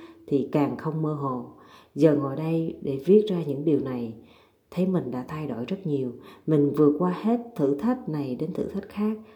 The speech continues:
Có những lúc đường cùng lại nhìn thấy tia sáng le lói. Mình lần theo tia sáng tí xíu đó để đi tiếp.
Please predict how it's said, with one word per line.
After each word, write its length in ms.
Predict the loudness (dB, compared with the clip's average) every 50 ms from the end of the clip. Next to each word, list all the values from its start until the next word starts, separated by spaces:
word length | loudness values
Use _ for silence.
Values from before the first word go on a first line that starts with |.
| -18 _
Có 100 | 2 2
những 260 | 4 4 4 2 4 6
lúc 240 | 6 6 6 4
đường 220 | 2 2 4 2 0
cùng 340 | 0 0 0 0 -2 -4 -6 -8 -6
lại 120 | -6 -4
nhìn 240 | -4 -4 -4 -6 -6
thấy 140 | -6 -6 -4
tia 240 | -4 -2 -2 -4 -4
sáng 300 | -6 -6 -6 -4 -4 -2
le 180 | -2 -2 -2
lói. 340 | -2 -2 -2 -2 -2 -2 -4 -4 -8 -14 -20 -20 -20 -8 -2
Mình 320 | 0 2 2 2 2 2 0
lần 220 | 0 0 -2 -2
theo 140 | -2 -2 -2
tia 180 | 0 0 0 0
sáng 300 | 0 -4 -4 -2 -4 0
tí 180 | 2 2 2
xíu 320 | 2 2 0 0 2 2 2
đó 340 | 0 0 -2 -2 -4 -6 -8 -8 -8
để 300 | -8 -8 -8 -8 -6 -2
đi 160 | 0 0 0 0
tiếp. 260 | 0 0 0 0 -2